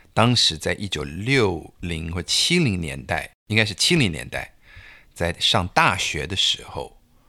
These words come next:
所读的书，而且她女儿一定是个文科，而且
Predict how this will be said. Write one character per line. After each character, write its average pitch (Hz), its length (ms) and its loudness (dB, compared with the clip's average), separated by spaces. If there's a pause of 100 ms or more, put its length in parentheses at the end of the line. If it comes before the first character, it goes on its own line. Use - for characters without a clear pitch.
(240)
所 76 160 -2
读 73 180 -10
的 90 100 -10
书， - 240 -8 (760)
而 101 120 4
且 87 80 2
她 107 120 4
女 90 140 4
儿 78 200 0
一 101 80 0
定 120 160 4
是 87 140 0
个 78 60 -2
文 73 220 -2
科， 104 320 0 (440)
而 - 120 -10
且 76 80 -10